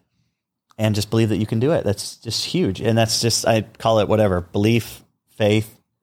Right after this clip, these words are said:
faith that God is gonna put those things in, in your path to achieve your goals, because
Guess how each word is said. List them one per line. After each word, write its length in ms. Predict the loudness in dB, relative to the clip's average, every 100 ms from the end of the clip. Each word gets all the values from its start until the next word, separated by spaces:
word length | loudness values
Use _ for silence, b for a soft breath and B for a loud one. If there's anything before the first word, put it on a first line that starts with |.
| _ _ _
faith 300 | _ 0 0
that 100 | 0 0
God 280 | 2 2 2
is 120 | 0
gonna 140 | -2
put 220 | -2 0
those 160 | 0 0
things 320 | 0 0 2
in, 240 | 0 0 -2
in 160 | 0
your 100 | 0
path 460 | 0 0 0 0 -2
to 80 | -2
achieve 320 | 0 -2 0
your 100 | 0
goals, 300 | 2 0 -2
because 420 | -4 -4 -4 -6